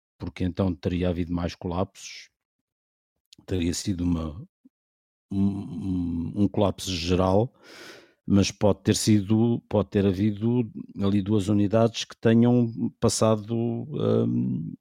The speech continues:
que tenham, que não tenham sido bem controladas em termos de, de controle de qualidade e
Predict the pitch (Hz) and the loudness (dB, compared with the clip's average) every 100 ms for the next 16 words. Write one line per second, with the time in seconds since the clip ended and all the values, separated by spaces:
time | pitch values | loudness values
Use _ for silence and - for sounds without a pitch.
0 | _ - - _ _ _ - - 117 110 | _ -20 -20 _ _ _ -20 0 4 6
1 | 113 117 117 113 - - _ _ - 110 | 6 6 4 0 -4 -12 _ _ -2 0
2 | 110 - 117 113 - 123 101 101 113 113 | 2 4 4 4 2 -4 -6 -2 2 2
3 | 123 107 110 110 113 120 117 107 117 101 | 2 0 2 2 4 2 -2 -4 -6 -2
4 | 113 107 92 92 110 - 110 95 110 101 | 0 0 -4 -4 -4 -2 -6 -2 -2 -4
5 | - 104 95 87 80 - _ _ - 90 | -2 -2 -2 -4 -6 -14 _ _ -10 -10